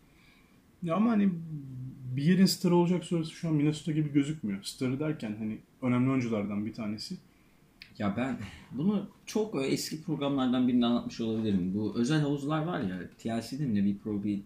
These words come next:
Speaker 2: televizyon kanalında yayınlanıyordu. Büyük akvaryumlar yapıyorlar işte, havuz diyorum, özel akvaryumlar.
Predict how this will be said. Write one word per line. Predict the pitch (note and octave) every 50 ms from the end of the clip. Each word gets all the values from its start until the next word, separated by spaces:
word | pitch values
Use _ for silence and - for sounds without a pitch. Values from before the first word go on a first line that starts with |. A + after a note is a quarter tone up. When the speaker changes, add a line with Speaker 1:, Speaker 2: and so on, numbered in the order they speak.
| - - - -
Speaker 2:
televizyon | G#2+ G#2+ G#2 G2+ G#2 A2 G#2+
kanalında | G#2+ - G#2 G#2 G#2 G2+ G2+
yayınlanıyordu. | G2 F#2+ G2 G2+ G#2 G#2 G2+ G#2 G#2 F#2 D2+ D#2+ - - - - - - - - - - - - - - _ -
Büyük | A#2 B2+ C3 B2
akvaryumlar | C3+ A#2 A#2 - B2 B2 A#2+ A#2+ A2+ A#2 A#2 A2+
yapıyorlar | G2 E2+ E2 - - F2 E2+ E2+
işte, | - - F#2+
havuz | F#2+ G#2 A2+ G2+ F2
diyorum, | F2+ D#2+ D#2 D#2+ D#2+ D#2+
özel | F#2+ F#2 G2+ G2+ G2+ F#2
akvaryumlar. | F2 - - - F2 E2+ E2 E2 F2 G#2 C#3+ -